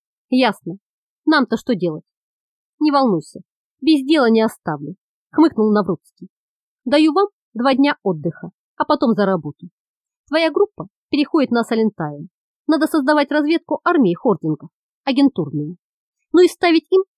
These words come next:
контрразведку. А мы... а вы единственные, кто хоть что-то понимает в этом деле. Армейская разведка на Бергене,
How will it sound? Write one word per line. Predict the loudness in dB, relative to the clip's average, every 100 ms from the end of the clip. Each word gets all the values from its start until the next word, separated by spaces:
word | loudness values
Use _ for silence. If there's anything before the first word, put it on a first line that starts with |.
| _ _
контрразведку. | 0 0 0 -2 -2 -2 -8 _ -20 -20 _ _ _ _ _ _
А | 0 4
мы... | 4 4 2 -4 _ _
а | 2
вы | 4
единственные, | 4 4 2 2 -2 -2 -2 -6 _ _ _ _ -10
кто | -2 0
хоть | 0 -2
что-то | -4 -4 -4 -10 _ _ 0
понимает | 4 6 4 2 -2
в |
этом | 0 0 0
деле. | -4 -8 -16 _ _ _
Армейская | 2 4 4 2 0
разведка | 0 2 0 0 0
на | 0
Бергене, | -2 -4 -8 -14